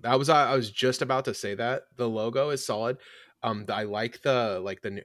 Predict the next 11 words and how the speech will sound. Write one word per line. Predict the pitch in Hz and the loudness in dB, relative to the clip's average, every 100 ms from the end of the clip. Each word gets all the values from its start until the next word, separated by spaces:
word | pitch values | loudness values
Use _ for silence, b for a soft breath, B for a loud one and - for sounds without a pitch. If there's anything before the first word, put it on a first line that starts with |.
| - | -10
how | - 107 | -6 -6
New | 104 101 98 | -6 -8 -8
Mexico | 95 - 101 120 | -10 -10 -4 -4
branded | 113 113 120 | -2 -2 -2
it | 120 120 | -2 -2
is, | 131 139 - | -2 -4 -6
and | 123 | -6
Isleta | 117 101 104 110 160 160 - _ | -6 -6 -6 -4 2 2 2 _
as | 101 107 110 | -8 -6 -6
a | 90 | -6
sponsor | - 82 95 - 135 160 | -6 -8 -8 -6 -6 -6